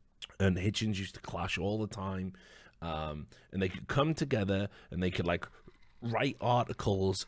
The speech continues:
at these publications, and the publications would run them all. And it was like, if you just wanted to go and just read something, like,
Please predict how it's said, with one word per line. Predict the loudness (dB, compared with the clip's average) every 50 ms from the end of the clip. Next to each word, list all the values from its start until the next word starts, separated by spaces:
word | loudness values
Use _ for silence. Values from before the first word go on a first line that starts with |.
| 0
at | -2 0 0
these | 0 -2 -2 -2
publications, | -2 -2 0 0 -2 -4 -2 -2 0 0 0 0 -2 -2 -2 -2 -2 -2
and | -4 -4
the |
publications | -2 -4 -4 -4 -4 -2 0 0 0 0 -2 -4 -4 -6
would | -6 -2 2 2
run | 2 4 4
them | 2 2 2
all. | 0 0 0 -2 -2 -4 -4 -4
And | -4 -4
it | -4
was | -6 -4 -4
like, | -2 -2
if | 0 0
you | 0
just | 0 0 0 2
wanted | 4 6 6 6
to | 6 4
go | 2 2 4 6 8 8 8
and | 8 6 4
just | 0 -4 -2
read | 0 2 2 2 2 2
something, | 2 2 2 2 0 -2 -4 -2 0
like, | 0 2 0 0 -2 -6 -14